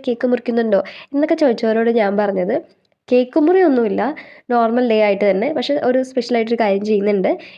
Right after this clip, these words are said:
ഇങ്ങനെ അമ്മമാർക്കൊക്കെ ഫുഡ് കൊടുക്കണം എന്ന് വിചാരിക്കുന്നുണ്ട്. അൻ-, അഞ്ച് പൊതിച്ചോറുണ്ടെന്ന് പറഞ്ഞു. അപ്പോൾ എല്ലാവരും, "ആഹാ, ഏഹ്, നല്ല ഡിസിഷൻ ആണല്ലോ." ഏഹ്, അല്ലെങ്കിൽ, "ആ, എന്താ ഇങ്ങനെ വെറൈറ്റി ആയിട്ടുണ്ടല്ലോ, രസമായിട്ടുണ്ട്." അങ്ങനെ, അല്ലെങ്കിൽ, "ആ, നല്ല കാര്യമാണ്." അങ്ങനെയൊക്കെ പറഞ്ഞിട്ടുണ്ടായിരുന്നു കേട്ടോ.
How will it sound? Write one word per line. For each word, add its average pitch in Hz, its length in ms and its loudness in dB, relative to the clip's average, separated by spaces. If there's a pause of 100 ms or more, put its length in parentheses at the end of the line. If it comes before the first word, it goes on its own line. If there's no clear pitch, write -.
ഇങ്ങനെ 214 420 -2
അമ്മമാർക്കൊക്കെ 208 640 -2
ഫുഡ് 202 240 -2
കൊടുക്കണം 196 280 0
എന്ന് 208 80 0
വിചാരിക്കുന്നുണ്ട്. 202 680 0
അൻ-, 214 340 -4
അഞ്ച് 233 300 0
പൊതിച്ചോറുണ്ടെന്ന് 220 960 0
പറഞ്ഞു. 185 300 -2 (480)
അപ്പോൾ - 180 -2
എല്ലാവരും, 262 460 2
"ആഹാ, 233 280 -2 (160)
ഏഹ്, 226 240 2
നല്ല 226 180 2
ഡിസിഷൻ 220 420 -2
ആണല്ലോ." 196 400 2 (440)
ഏഹ്, 196 400 -2
അല്ലെങ്കിൽ, 208 360 -2 (180)
"ആ, 214 120 -6
എന്താ 254 260 -2
ഇങ്ങനെ 320 180 4
വെറൈറ്റി 269 400 2
ആയിട്ടുണ്ടല്ലോ, 247 460 0
രസമായിട്ടുണ്ട്." 214 680 -4 (400)
അങ്ങനെ, 220 320 -4
അല്ലെങ്കിൽ, 226 280 -2
"ആ, 254 200 2
നല്ല 240 220 4
കാര്യമാണ്." 220 340 2
അങ്ങനെയൊക്കെ 294 380 2
പറഞ്ഞിട്ടുണ്ടായിരുന്നു 180 600 0
കേട്ടോ. 185 160 -4